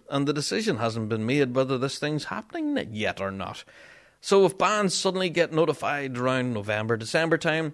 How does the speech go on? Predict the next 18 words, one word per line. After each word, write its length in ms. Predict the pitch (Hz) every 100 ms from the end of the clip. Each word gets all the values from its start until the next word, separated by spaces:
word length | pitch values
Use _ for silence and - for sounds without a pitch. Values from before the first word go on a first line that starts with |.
| -
"Right, 220 | 190 226
guys, 240 | 220 185 131
we 40 |
have 80 | 151
a 40 |
competition 520 | 160 151 131 185 220
in 80 | 156
two 180 | - 117
months, 340 | 117 185 - - -
we're 100 | 160
booking 300 | 123 151 143
flights." 440 | 175 220 - - _ _ _ -
Uh, 340 | 95 104 95 92 _ -
what? 340 | 117 277 - - _ _ -
<laughs> 80 | - - _ 831 880 - - - - - - - - - - -
So, 460 | - 226 208 175 135 - -
yeah, 460 | 170 202 196 123 107
this, 340 | 156 247 -